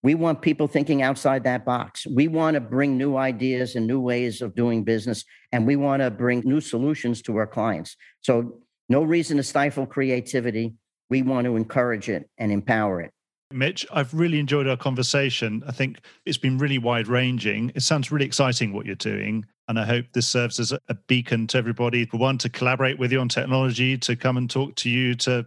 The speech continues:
Speaker 2: offer you foreign capacity, get involved with consortia. There's a whole lot to be talking about. So I hope we'll be talking about it again on The Voice of Insurance sometime soon. Thank you so much, Mitch.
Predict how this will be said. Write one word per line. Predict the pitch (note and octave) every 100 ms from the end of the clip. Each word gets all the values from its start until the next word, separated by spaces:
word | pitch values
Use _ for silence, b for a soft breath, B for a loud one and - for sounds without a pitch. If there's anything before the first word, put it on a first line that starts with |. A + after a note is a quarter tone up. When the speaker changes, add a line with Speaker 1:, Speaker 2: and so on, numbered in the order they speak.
| -
Speaker 2:
offer | C3+ B2+
you | B2 B2
foreign | C#3 C3+ C3
capacity, | B2+ C3 C#3+ - - C#3 C#3 C#3
get | A2 B2+ B2+
involved | B2+ B2+
with | A#2
consortia. | - B2 C#3+ C#3 D3 B2+ -
There's | D#3
a | C3+
whole | D3 D3
lot | C#3+ - - - -
to | -
be | B2+
talking | B2 D#3 C3+ G2
about. | F#2 G2 -
So | - C3+ B2+ B2 B B _ -
I | B2+
hope | C#3+
we'll | C#3
be | C3 B2+
talking | C#3+ C3+ B2+
about | A#2+ A2+
it | A2
again | A#2+ B2
on | A#2+
The | A2+
Voice | B2 A#2+
of | A#2
Insurance | A#2+ - B2+ B2 -
sometime | C3 B2 C3 B2+
soon. | - D#3 G2
Thank | - B2+ -
you |
so | - D#3+
much, | A#2+ -
Mitch. | A2+ A2